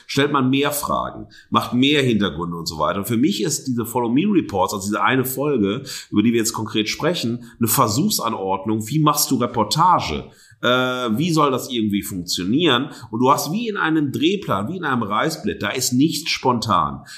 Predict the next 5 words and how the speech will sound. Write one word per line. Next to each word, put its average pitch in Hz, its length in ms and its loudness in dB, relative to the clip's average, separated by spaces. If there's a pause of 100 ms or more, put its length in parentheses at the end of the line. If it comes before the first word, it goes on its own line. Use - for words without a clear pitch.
(140)
Da 127 160 2
ist 135 160 2
nichts 151 540 2
irgendwie, 123 680 0
ähm, 104 600 0